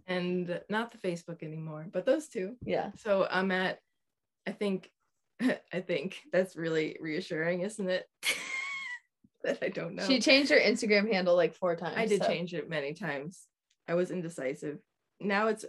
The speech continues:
Speaker 1: quite simple. It is just Erica dot Serino, and then on Twitter, it's Erica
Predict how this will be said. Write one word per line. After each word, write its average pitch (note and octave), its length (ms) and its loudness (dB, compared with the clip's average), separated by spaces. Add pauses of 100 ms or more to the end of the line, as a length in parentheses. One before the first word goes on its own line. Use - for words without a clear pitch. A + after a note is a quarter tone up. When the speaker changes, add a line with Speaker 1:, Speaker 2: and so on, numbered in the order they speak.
Speaker 1:
quite G#3+ 320 -2 (240)
simple. E3+ 520 -4
It F#3 200 0
is F#3 160 4 (280)
just F3 460 -4 (560)
Erica A3+ 440 0
dot F3+ 360 -2 (160)
Serino, G3+ 540 -4 (1040)
and F#3+ 160 0
then G3 100 2
on F#3 280 -2
Twitter, A3 480 0
it's F3+ 300 -4
Erica F3 440 -6